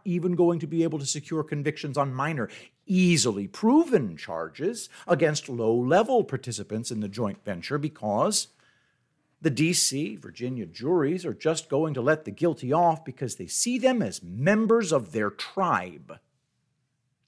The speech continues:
Assuming you did take the plunge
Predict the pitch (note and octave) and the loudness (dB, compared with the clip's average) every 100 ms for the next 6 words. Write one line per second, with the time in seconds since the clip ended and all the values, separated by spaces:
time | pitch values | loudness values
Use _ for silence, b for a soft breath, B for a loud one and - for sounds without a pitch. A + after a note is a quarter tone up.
0 | _ _ _ _ _ _ _ _ _ _ | _ _ _ _ _ _ _ _ _ _
1 | _ _ _ _ _ B B - F3+ - | _ _ _ _ _ B B 2 4 4
2 | - A#2 C#3+ D#3 E3+ E3+ C#3 G3+ C#3+ - | 0 -2 -2 -2 -4 0 6 8 8 2
3 | B B - E3 B2 - b b D3+ - | B B -2 2 2 0 b b -12 -2
4 | F3+ B2 E2 - | 2 2 0 -8